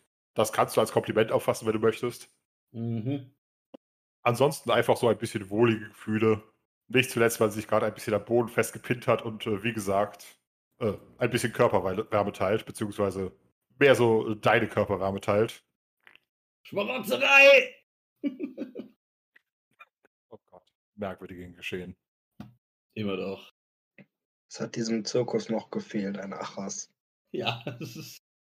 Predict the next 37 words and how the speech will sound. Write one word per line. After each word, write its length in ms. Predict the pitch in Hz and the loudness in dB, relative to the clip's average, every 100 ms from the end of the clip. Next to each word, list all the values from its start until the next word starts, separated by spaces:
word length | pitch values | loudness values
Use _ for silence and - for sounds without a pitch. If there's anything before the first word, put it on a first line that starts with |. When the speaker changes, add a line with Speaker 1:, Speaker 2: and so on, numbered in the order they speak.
| _ | _
Speaker 2:
es 140 | 120 - | -10 2
fehlen 280 | 220 254 | 4 6
nicht 140 | 220 202 | 4 6
mehr 120 | 185 | 4
viele 200 | 202 196 | 6 2
Spezies 560 | 190 196 185 - 131 - | 2 4 2 2 -6 -4
bei 80 | 117 | -2
uns 200 | 123 123 | 0 0
in 60 | |
der 100 | 127 | 0
Gruppe, 360 | 123 117 - 117 | 0 -4 -2 -2
aber 440 | 120 120 123 135 | 0 0 0 -4
bald 240 | 143 160 170 | -2 0 2
haben 120 | 196 | 2
wir 80 | 185 | 2
sie 100 | 165 | 2
alle. 420 | 143 117 101 - _ _ _ _ | 2 0 -6 -12 _ _ _ _
Speaker 1:
Yep. 180 | 117 170 - _ _ _ _ _ | 0 0 -2 _ _ _ _ _
Jetzt 220 | 104 - | -12 -4
mu-, 160 | 131 120 | -2 0
jetzt 220 | 120 139 | 0 2
muss 160 | 156 - | -2 -2
ich 120 | - | -6
eigentlich 300 | 127 - - | -8 -8 -20
blo-, 320 | - 127 - - _ _ _ 113 | -2 -2 -2 -8 _ _ _ -12
jetzt 100 | 120 | -8
muss 120 | 127 | 2
ich 80 | 131 | 4
eigentlich 160 | - | 4
bloß 180 | 147 - | 0 4
noch, 260 | 127 120 123 | 2 2 2
äh, 320 | 113 113 110 | 4 4 2
Phil 240 | - 151 | 0 0
in 120 | 135 | 2
den 80 | 135 | 4
Ork 220 | 127 117 | 4 4
anlachen. 420 | 104 101 98 107 | 0 -4 -4 -8